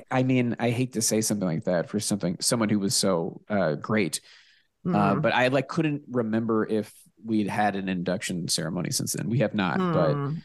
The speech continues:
Speaker 2: mm.
Speaker 1: yeah.
Speaker 2: I mean, maybe you're right. Maybe they will do Great Balls of Fire or something like that. It certainly is a, a uniter.
Speaker 1: But
Speaker 2: I mean,
Speaker 1: yeah,
Speaker 2: it's
Speaker 1: I, I, I
Speaker 2: classic
Speaker 1: see
Speaker 2: rock and
Speaker 1: the,
Speaker 2: roll
Speaker 1: I
Speaker 2: song.
Speaker 1: see the issues with,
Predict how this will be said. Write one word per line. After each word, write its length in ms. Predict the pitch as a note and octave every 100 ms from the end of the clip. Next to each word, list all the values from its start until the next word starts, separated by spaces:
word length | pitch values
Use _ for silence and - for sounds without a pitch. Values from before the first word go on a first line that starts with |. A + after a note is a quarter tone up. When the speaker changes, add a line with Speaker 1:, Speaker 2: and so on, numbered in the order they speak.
| -
Speaker 2:
mm. 260 | F3+ D#3+ D#3+
Speaker 1:
yeah. 320 | F2+ D#2+ D2 - _ - -
Speaker 2:
I 100 | B3
mean, 160 | D#4 E4+
maybe 220 | E4+ F#4+
you're 140 | F#4+ C4+
right. 260 | G3+ E3
Maybe 240 | F#3+ A3 G#3+
they 140 | G3+
will 120 | G3
do 140 | F#3 F3
Great 240 | F3 E3
Balls 220 | C#3+ D#3
of 100 | D3+
Fire 300 | - D2 C#3
or 40 | -
something 300 | - D3+ -
like 160 | -
that. 220 | - D3 D3+
It 60 |
certainly 480 | D#3 E3+ D3+ D#3 D3
is 160 | D3+ D3+
a, 240 | C#3+ C#3+ F3 _ _
a 80 | D3
uniter. 840 | D#3 D3+ D#3+ D#3 D#3+ D2 - F#3 F3 - B2+ -
Speaker 1:
But 140 | B2+
Speaker 2:
I 40 | D#3+
mean, 140 | D#3+
Speaker 1:
yeah, 240 | A#2 G#2+
Speaker 2:
it's 160 | A#2 -
Speaker 1:
I, 60 | A#2+
I, 160 | A#2+ -
I 40 |
Speaker 2:
classic 280 | D3 E3+ -
Speaker 1:
see 60 | A#3+
Speaker 2:
rock 100 | D3
and 80 | G#2+
Speaker 1:
the, 80 | F#2+
Speaker 2:
roll 80 | C#3+
Speaker 1:
I 40 |
Speaker 2:
song. 300 | E3+ - D3
Speaker 1:
see 220 | - - A2
the 180 | G#2
issues 560 | G2 - F2+ E2+ E2+ -
with, 460 | G#2+ G2 E2+ -